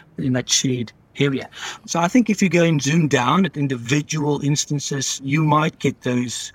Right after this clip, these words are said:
companies that might struggle and might close as a result of it. But from a, the big economy, the macroeconomy, I, I don't see it as a big threat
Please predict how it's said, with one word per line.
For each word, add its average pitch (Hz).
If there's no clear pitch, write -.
companies -
that -
might 117
struggle 117
and 113
might 113
close 120
as 127
a -
result 117
of 143
it. 214
But -
from 135
a, 123
the 131
big 156
economy, 147
the 131
macroeconomy, 135
I, 107
I 131
don't 143
see -
it -
as 139
a 131
big -
threat -